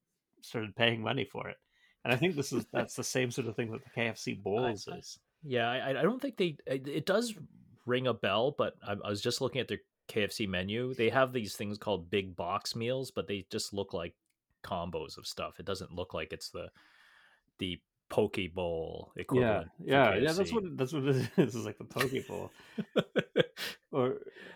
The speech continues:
Speaker 1: he ca-, he was calling it, like, Pat Oswalt was, was calling it, like, a, uh, a, a, a flavor, a flavor lump in a sadness pile or something like that. Like,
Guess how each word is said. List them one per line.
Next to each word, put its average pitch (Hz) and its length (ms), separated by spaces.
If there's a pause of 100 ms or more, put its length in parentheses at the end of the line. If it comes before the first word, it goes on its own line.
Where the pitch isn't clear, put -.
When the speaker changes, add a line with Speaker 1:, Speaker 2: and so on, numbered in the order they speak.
(280)
Speaker 1:
he 143 160
ca-, 135 320
he 113 100
was 143 200
calling 135 360
it, 127 140 (120)
like, 113 220 (680)
Pat 123 180
Oswalt 113 300
was, 98 200 (120)
was 135 160
calling 101 300
it, 113 120
like, 101 220
a, 92 200
uh, 85 200 (1200)
a, 135 40
a, 101 420 (140)
a - 20
flavor, 120 640
a 131 60
flavor 127 500
lump 113 280
in 104 120
a 92 160
sadness 101 760
pile 85 480
or 85 100
something - 400
like 95 220
that. 92 260
Like, 95 240